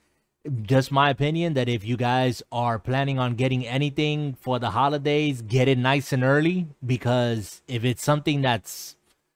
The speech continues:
popular, it's not gonna be around. I don't, I, I don't, don't wait for that deep, deep,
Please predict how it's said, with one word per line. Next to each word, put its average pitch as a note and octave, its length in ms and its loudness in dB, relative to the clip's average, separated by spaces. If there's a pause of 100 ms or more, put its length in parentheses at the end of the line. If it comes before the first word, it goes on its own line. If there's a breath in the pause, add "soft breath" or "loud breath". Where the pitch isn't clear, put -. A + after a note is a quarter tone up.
(140)
popular, F3+ 680 4 (420)
it's B2+ 200 -4
not D3+ 220 2
gonna C#3+ 120 2
be D3+ 120 4
around. A#2+ 520 2
I A2 120 0
don't, C#3+ 120 0
I, A2 260 -4
I C3 40 2
don't, D3 200 0
don't D3+ 200 4
wait E3+ 220 6
for D#3+ 120 2
that C3+ 300 4 (220)
deep, D3+ 280 0
deep, D3+ 320 2